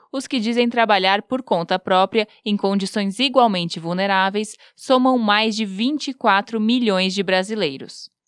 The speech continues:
Os números são os mais altos já registrados pelo I B G E dentro da série da pnad,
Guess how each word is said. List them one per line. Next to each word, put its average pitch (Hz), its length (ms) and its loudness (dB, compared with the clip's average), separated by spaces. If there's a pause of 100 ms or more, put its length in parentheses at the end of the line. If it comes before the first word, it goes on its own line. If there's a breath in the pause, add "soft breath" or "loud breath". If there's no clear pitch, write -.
(140)
Os 202 160 -2
números 233 340 4
são 233 160 0
os 233 140 0
mais 254 400 2
altos 214 400 2
já 208 120 2
registrados 190 720 -2
pelo 262 260 2
I 269 60 -4
B 220 140 2
G 180 140 0
E 190 140 4
dentro 247 420 0
da 233 120 4
série 226 280 0
da 220 120 2
pnad, 214 460 0